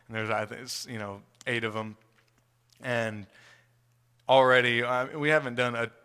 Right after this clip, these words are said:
ton of discipling, but we've tried to start, you know, sharing the truth with them and living life with them. And I feel this passage so much because, uh, anytime you see them kinda express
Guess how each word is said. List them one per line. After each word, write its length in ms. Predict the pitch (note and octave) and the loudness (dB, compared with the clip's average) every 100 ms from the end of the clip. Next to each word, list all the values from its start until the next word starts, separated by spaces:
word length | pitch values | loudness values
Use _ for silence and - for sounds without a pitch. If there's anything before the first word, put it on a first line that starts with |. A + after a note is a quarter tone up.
| - | -10
ton 240 | C#3 B2+ | -4 -4
of 100 | A2+ | -4
discipling, 540 | G#2+ - A#2 - G#2 G#2 | -6 -2 -2 -2 -10 -10
but 120 | A2 | -8
we've 220 | A2 G#2 - | -10 -12 -10
tried 260 | A#2 A2 G#2 | -4 -4 -6
to 40 | |
start, 320 | - G#2+ A2 | -8 -8 -6
you 80 | G#2+ | -8
know, 260 | G2+ F#2+ F#2+ - - _ | -8 -10 -12 -20 -20 _
sharing 360 | - A#2+ A2 A2 | -10 -6 -6 -6
the 100 | G#2+ | -10
truth 320 | - A2+ G#2 | -8 -10 -10
with 120 | G#2 | -14
them 240 | G#2 G2+ G2 | -10 -10 -10
and 160 | G2+ | -10
living 260 | G#2 G2+ G2 | -10 -10 -8
life 220 | G2+ G2+ | -8 -8
with 140 | G#2 | -14
them. 280 | - G2+ G2+ _ - _ - | -10 -12 -12 _ -20 _ -10
And 460 | B2 A2 G#2+ G#2 G2+ - _ _ _ _ _ _ _ _ _ _ | -4 -2 -2 -8 -16 -20 _ _ _ _ _ _ _ _ _ _
I 360 | - B2 B2 B2 | -2 2 2 0
feel 280 | - C3 A#2+ | -4 -6 -6
this 180 | A#2 - | -6 -6
passage 400 | A#2 A2 - A2+ | -4 -4 -6 -10
so 200 | B2+ A2 | -8 -6
much 400 | A2 G2+ - A#2 | -6 -8 -12 -14
because, 540 | A2 A#2+ A2 G2+ - - - - | -6 -4 -4 -6 -12 -16 -20 -12
uh, 160 | A#2+ A2+ - - | -6 -6 -6 -4
anytime 500 | C#3 C3+ - B2 A#2+ | -2 -2 -2 -2 -2
you 60 | |
see 240 | A2+ B2+ A#2 | -6 -6 -6
them 240 | A2 G#2+ | -6 -8
kinda 400 | G#2+ A2 G#2 G2+ | -8 -6 -4 -6
express 680 | G#2 - - A2+ - - | -8 -12 -8 -8 -8 -12